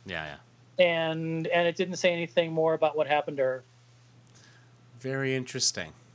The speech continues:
Speaker 2: So that is the Karate Kid series in two nutshells.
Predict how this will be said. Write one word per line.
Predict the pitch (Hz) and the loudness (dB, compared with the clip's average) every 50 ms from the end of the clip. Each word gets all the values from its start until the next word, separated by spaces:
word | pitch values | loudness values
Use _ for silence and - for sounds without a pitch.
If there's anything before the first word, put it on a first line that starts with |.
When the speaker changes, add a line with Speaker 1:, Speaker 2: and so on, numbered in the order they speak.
| - - _ _ _ _ _ - _ - - - - - - - - _ _ - - - _ - - - - - - - - _ - - - - - - | -20 -20 _ _ _ _ _ -20 _ -20 -20 -20 -20 -20 -20 -20 -20 _ _ -20 -20 -20 _ -20 -20 -20 -20 -20 -20 -20 -20 _ -20 -20 -20 -20 -20 -16
Speaker 2:
So | - - - 180 170 165 165 | -4 2 4 6 6 6 4
that | 165 180 185 208 226 220 | 4 4 4 4 2 0
is | - 220 214 208 202 208 208 208 208 208 - - - - - _ - - - - _ _ _ _ - - - _ - _ _ - | 0 0 2 2 2 2 0 -2 -2 -6 -8 -12 -14 -16 -18 _ -20 -20 -20 -20 _ _ _ _ -20 -20 -20 _ -20 _ _ -4
the | 175 165 | -4 -2
Karate | - 180 180 190 190 202 214 214 | 0 2 4 4 4 4 2 -2
Kid | - - 202 196 196 190 170 | -2 0 2 2 2 0 -4
series | - - - 196 175 175 170 170 180 196 202 202 - - - - _ _ _ _ _ - - | -6 -2 0 2 2 2 0 0 -2 -2 -4 -6 -8 -14 -18 -20 _ _ _ _ _ -6 -6
in | 170 170 156 | -4 -4 -2
two | - - 220 226 | 2 4 4 6
nutshells. | 214 196 180 - - - - 170 151 147 160 190 226 220 - | 6 4 2 0 0 2 2 4 4 4 2 0 -2 -6 -12